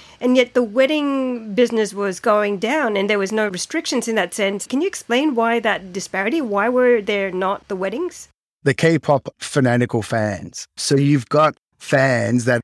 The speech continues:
Speaker 2: they can't travel outside the country anymore without coming back and being quarantined for, like, two weeks and stuff. And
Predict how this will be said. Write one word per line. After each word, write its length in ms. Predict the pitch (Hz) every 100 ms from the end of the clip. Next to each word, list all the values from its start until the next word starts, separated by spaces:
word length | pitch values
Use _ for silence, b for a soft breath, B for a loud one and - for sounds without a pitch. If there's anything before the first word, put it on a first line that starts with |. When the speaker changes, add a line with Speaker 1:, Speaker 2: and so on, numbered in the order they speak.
| _
Speaker 2:
they 140 | 135 127
can't 280 | - 160 147
travel 260 | 147 131
outside 400 | 123 120 - 120
the 80 | 107
country 340 | 107 110 104 104
anymore 540 | 101 98 95 147 165
without 300 | 101 120 113
coming 320 | - 117 110
back 240 | 107 107 110
and 340 | 98 98 90
being 220 | 101 107
quarantined 580 | 101 107 98 98 107 104
for, 80 | 95
like, 180 | 92 -
two 180 | - 107
weeks 280 | 98 95 -
and 100 | 101
stuff. 320 | 101 117 - _ _ _ -
And 880 | 131 127 120 117 120 117 117 117